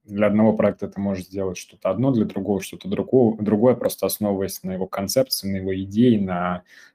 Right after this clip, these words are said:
как сказал Параллакс, а, текущих требованиях команды. А, поэтому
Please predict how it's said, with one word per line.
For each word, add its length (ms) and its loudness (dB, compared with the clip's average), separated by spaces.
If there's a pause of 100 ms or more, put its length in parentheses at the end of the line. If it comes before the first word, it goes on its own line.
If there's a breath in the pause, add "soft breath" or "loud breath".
как 140 -20
сказал 360 -2
Параллакс, 640 0
а, 640 -6
текущих 560 -12
требованиях 680 2
команды. 600 0 (760 soft breath)
А, 380 -4 (160)
поэтому 680 0